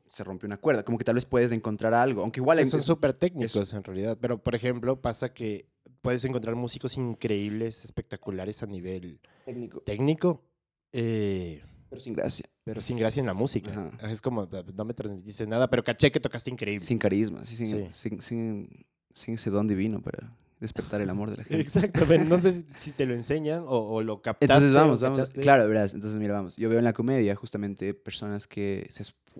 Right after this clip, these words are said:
Speaker 1: se esmeran mucho.
Speaker 2: Ujú.
Speaker 1: Yo veo que se esmeran y hacen el, el camino y el esfuerzo y están ahí y repiten y practican y no lo logran, no lo logran ni un poquito. Y eso ya se vuelve un poco angustiante, como dices, "No, no,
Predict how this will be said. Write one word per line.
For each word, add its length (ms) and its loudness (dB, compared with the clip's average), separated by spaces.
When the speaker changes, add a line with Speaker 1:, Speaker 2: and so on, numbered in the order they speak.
Speaker 1:
se 140 -10
esmeran 380 2
mucho. 320 -14
Speaker 2:
Ujú. 80 -20
Speaker 1:
Yo 260 -2
veo 280 -2
que 100 -16
se 160 -16
esmeran 480 -8
y 120 0
hacen 260 -2
el, 220 -4
el 120 -4
camino 440 -2
y 60 -2
el 80 -2
esfuerzo 760 -6
y 60 -14
están 280 -8
ahí 400 -6
y 40 -12
repiten 520 -12
y 80 -10
practican 600 -12
y 120 -16
no 600 -6
lo 140 0
logran, 460 -4
no 120 -6
lo 60 -6
logran 300 -6
ni 60 -6
un 100 -10
poquito. 480 -14
Y 160 0
eso 160 2
ya 120 6
se 100 -2
vuelve 220 0
un 80 -4
poco 180 -8
angustiante, 640 -4
como 140 -16
dices, 180 -18
"No, 160 -18
no, 340 -6